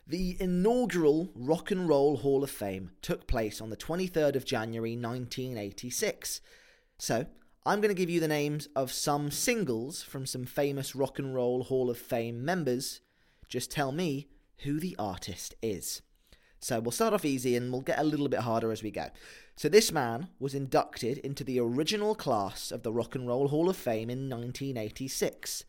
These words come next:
and his most streamed single is I Got You, brackets, I Feel Good. Who is it? It's James Brown.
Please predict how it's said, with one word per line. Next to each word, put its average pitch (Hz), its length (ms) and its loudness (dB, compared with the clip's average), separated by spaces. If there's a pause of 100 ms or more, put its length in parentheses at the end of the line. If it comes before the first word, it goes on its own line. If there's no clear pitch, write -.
(240)
and 127 120 -4
his 127 160 -2
most 139 360 0
streamed 247 420 -4
single 123 500 0 (280)
is 117 180 -4 (200)
I 170 160 4
Got 185 240 2
You, 123 320 0 (280)
brackets, - 760 -2 (260)
I 127 440 -2
Feel 117 520 -2 (140)
Good. 90 320 -2 (640)
Who 151 160 2
is 107 140 0
it? - 120 -12 (2000)
It's - 320 -4
James 190 560 4
Brown. - 420 0